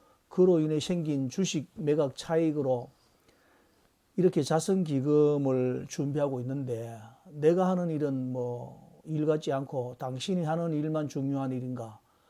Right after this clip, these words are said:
만약 당신이 전기차 만드는 우리 회사에 투자를 하면 기후 변화에 많은 공헌을 할 수 있는데 무슨 소리 하는 거냐?" 이렇게 말하면서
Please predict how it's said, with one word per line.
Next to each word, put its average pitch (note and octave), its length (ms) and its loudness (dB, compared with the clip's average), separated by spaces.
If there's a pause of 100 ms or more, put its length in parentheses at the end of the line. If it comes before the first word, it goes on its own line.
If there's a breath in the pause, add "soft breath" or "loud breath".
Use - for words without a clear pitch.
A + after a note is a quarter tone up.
(160 soft breath)
만약 E3 340 0
당신이 D3+ 560 0
전기차 F3 440 0
만드는 C#3 460 0
우리 C3+ 220 0
회사에 D3 560 2 (720 soft breath)
투자를 E3+ 420 2
하면 B2+ 460 -2 (540 soft breath)
기후 F#3+ 380 4
변화에 D#3 600 4
많은 D3+ 600 2
공헌을 D3 420 0
할 D3 120 0
수 D3+ 140 -6
있는데 C3+ 280 -2
무슨 A#2 300 -6
소리 F3 240 0
하는 F3 240 -2
거냐?" C3 540 -4
이렇게 F3+ 280 -2
말하면서 C3+ 680 -2